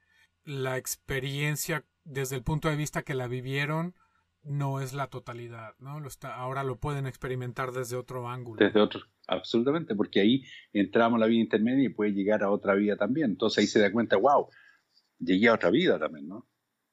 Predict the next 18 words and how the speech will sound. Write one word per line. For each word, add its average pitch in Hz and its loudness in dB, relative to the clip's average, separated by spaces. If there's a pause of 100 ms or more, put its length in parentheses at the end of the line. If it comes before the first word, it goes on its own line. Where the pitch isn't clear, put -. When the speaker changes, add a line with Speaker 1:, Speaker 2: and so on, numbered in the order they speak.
(200)
Speaker 2:
Y 90 -8
podemos 107 0
experimentar 98 -2
la 95 -2
otra 104 -4
vida. 113 -8 (960)
Entonces, 107 2 (240)
seguimos. 127 4
Acuérdate 151 0
que 120 -2
somos - -4
seres 135 -6
del 123 2
inf-, - 2
somos - -2
infinitos. 139 4 (1500)
No 123 6
morimos. 143 2